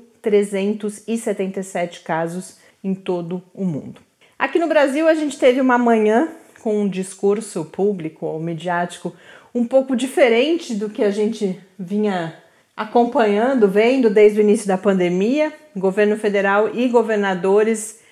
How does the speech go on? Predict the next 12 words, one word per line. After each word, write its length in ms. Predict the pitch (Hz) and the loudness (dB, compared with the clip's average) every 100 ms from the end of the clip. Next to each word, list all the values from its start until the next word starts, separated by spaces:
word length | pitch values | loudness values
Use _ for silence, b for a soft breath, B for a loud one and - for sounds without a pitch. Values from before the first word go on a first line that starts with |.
| b | b
como 160 | - 208 | 0 4
eu 60 | 196 | 4
disse, 280 | 202 202 | 2 0
em 100 | 202 | 0
um 100 | 226 | 2
discurso, 840 | 247 285 - - 277 311 330 - 226 | 2 2 0 -2 2 4 4 2 2
ao 120 | 208 | 2
menos, 420 | 208 208 208 196 | 2 2 0 -2
público 720 | - 220 226 214 220 240 233 B B B - | -6 -6 -4 -4 -6 -6 -8 B B B -12
de 480 | 170 214 233 240 - - | -6 0 0 -2 -6 2
convergência, 1300 | 226 208 185 180 202 233 285 277 285 - 269 285 269 220 | 4 4 2 4 6 6 6 2 -2 0 0 0 -2 -4
de 460 | 180 208 233 226 | -2 2 2 2